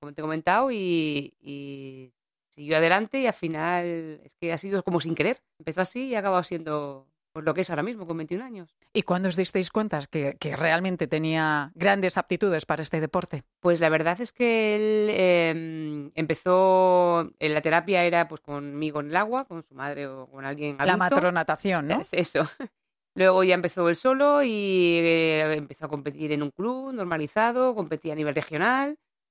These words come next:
Speaker 1: Pero bueno, ahí estaba, no, tampoco sabíamos nada más allá de, del, de la parte de discapacidad intelectual dentro de la competición. Y bueno,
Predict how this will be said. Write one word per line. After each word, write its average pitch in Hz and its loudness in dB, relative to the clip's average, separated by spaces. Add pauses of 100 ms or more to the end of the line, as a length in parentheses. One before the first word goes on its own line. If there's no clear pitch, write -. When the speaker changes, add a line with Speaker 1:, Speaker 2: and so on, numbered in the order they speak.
(160)
Speaker 1:
Pero 160 0
bueno, 208 4
ahí 240 0
estaba, 262 -2
no, 196 0
tampoco 202 0
sabíamos 185 0
nada 175 -2
más 170 -8
allá 170 -2
de, 156 -2
del, 156 -6
de 151 0
la 147 -2
parte 165 0
de 180 -2
discapacidad 156 -6
intelectual 160 -2
dentro 156 0
de 151 0
la 147 0
competición. 139 -8 (600)
Y 185 4
bueno, 165 0